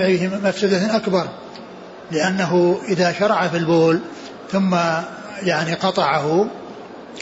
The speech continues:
يعني يصيبه ضرر، وأيضًا، آه، يحصل انتشار البول على جسده وعلى أماكن من الأ-، من المسجد قد لا يهتدى إليها، ولكن كونه وجد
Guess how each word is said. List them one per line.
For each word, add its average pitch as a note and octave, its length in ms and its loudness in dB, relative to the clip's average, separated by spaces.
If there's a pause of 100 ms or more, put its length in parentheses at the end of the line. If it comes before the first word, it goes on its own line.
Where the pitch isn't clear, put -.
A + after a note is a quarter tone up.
(440)
يعني D3+ 300 0
يصيبه G3 420 2
ضرر، G#3+ 400 4 (560)
وأيضًا، G#3 600 4 (200)
آه، G3 380 4
يحصل F#3+ 680 4
انتشار F3+ 480 2
البول E3+ 380 4 (400)
على F3 240 2
جسده F#3 540 2
وعلى G3+ 300 4
أماكن G3+ 520 2
من F#3+ 140 2
الأ-، G3+ 280 0
من F#3 100 0
المسجد G3+ 380 0 (1000)
قد F3 160 2
لا G#3 220 4
يهتدى G3+ 580 4
إليها، F3 520 2 (840)
ولكن E3+ 440 0
كونه F#3+ 340 2
وجد E3+ 480 4